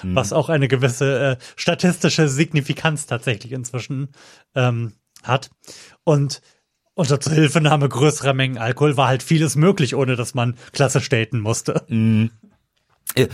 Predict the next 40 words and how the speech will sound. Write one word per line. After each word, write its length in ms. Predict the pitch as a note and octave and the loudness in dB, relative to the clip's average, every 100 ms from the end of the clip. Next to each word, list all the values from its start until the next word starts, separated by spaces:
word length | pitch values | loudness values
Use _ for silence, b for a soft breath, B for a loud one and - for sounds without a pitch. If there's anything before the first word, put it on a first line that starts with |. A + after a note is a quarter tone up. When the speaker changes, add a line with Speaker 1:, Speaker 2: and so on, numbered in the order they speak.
| B | B
Speaker 1:
also 140 | G2+ G#2 | -2 2
ich 220 | B2 - B B B | 0 -2 B B B
wüsste 300 | - C#3 - | -6 -2 0
auch 160 | F#2+ F#2 | 2 2
gar 180 | E2+ D2+ | 0 0
nicht, 260 | F#2 G#2+ b b b - | -2 -4 b b b -2
angenommen, 420 | A2+ G#2+ G#2 G2 | 0 2 2 2
ich 180 | F#2 - b b b b b _ _ _ C#2 - | -2 -8 b b b b b _ _ _ -20 -2
wäre 280 | A#2 A#2+ G#2+ | 2 4 4
jetzt 300 | G2+ F#2+ - | 2 0 -2
durch 260 | F#2+ - - _ - | -4 -6 -18 _ -2
diverse 400 | G#2+ G#2+ G#2 G#2+ | 2 4 4 2
Umstände 420 | G2+ G2 G2 F#2 | 0 0 0 0
wieder 200 | F#2+ F2+ | 0 0
Single, 400 | - A#2+ E2+ F#2 b | 2 0 2 -2 b
Speaker 2:
Mhm. 220 | A#2+ A2+ A2 | -4 -4 -4
Speaker 1:
ich, 160 | - - | -8 -10
ich 180 | F2+ E2 | -8 -4
wüsste 300 | G2+ - - | -2 0 0
gar 160 | F#2 | 0
nicht, 180 | F2+ E2 | 0 -2
wie, 220 | F#2 D#2+ | -4 -6
wie, 320 | - G2 F2+ - _ _ _ _ _ _ - | -6 -4 -4 -8 _ _ _ _ _ _ -6
wie 160 | G#2 | 0
man 180 | G2+ G#2 - | 2 0 0
ein 180 | G#2+ G2 | 0 0
Date 220 | G2+ F#2 | 2 4
anstartet. 640 | G2 B2 - E2 D2+ D2+ - | 2 0 0 0 0 -4 -4
Speaker 2:
Mhm. 520 | C3 C3+ C3+ C#3+ C#3+ _ _ _ _ _ - | -2 0 0 0 -4 _ _ _ _ _ -6
Speaker 1:
Also 280 | F2+ D#2+ D#2 | -2 -2 -6
das, 280 | - F#2+ - _ _ _ _ _ _ _ _ _ _ _ | -10 -10 -10 _ _ _ _ _ _ _ _ _ _ _
ich 140 | - - _ | -16 -16 _
wäre 200 | - G2 F#2 | -2 2 2
auch 160 | F#2 | 2
nie 200 | G2+ A#2+ | 0 2
der 100 | G2 | 2
Typ, 200 | F2+ - | 0 -2
der 120 | G2 | 0
irgendwie 280 | E2+ F#2 F2+ | 2 0 0
auf, 220 | E2+ F2+ | 0 0